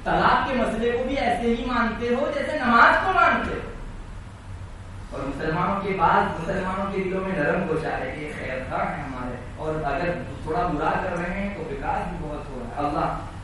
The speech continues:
ان کو محفوظ رکھے اور سیدھے اور برے کے درمیان میں تمیز کی توفیق پر عمل فرماوے۔ دوستو،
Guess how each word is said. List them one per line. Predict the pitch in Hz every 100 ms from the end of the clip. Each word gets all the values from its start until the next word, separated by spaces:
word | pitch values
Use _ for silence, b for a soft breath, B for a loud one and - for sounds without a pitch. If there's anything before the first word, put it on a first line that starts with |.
| - 131
ان | 127
کو | -
محفوظ | - - - -
رکھے | - - 202
اور | 185 - -
سیدھے | 151 - - - - -
اور | 147 156 151
برے | 151 170
کے | 170 156
درمیان | 151 151 156
میں | 156 151 151
تمیز | 156 156 156
کی | 160
توفیق | 139 131 165 170
پر | - -
عمل | 156 156
فرماوے۔ | 156 170 175 175
دوستو، | 170 165 - 202